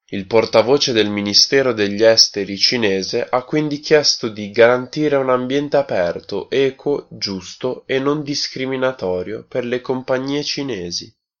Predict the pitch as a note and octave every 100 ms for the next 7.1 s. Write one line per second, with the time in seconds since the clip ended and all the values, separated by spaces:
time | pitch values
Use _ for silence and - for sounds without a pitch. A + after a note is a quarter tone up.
0 | _ _ _ _ _ _ _ _ _ _
1 | _ _ _ _ _ _ _ _ _ _
2 | _ _ _ _ _ _ _ _ _ _
3 | _ _ _ _ _ _ _ _ - A2+
4 | - F#2+ F2+ F2 F2+ F2+ _ _ _ _
5 | - A2+ D3 D3 - C#3+ A#2+ A2+ A2 -
6 | D3 D3+ C#3+ C#3 C#3+ C3 - F#2 F2+ F2+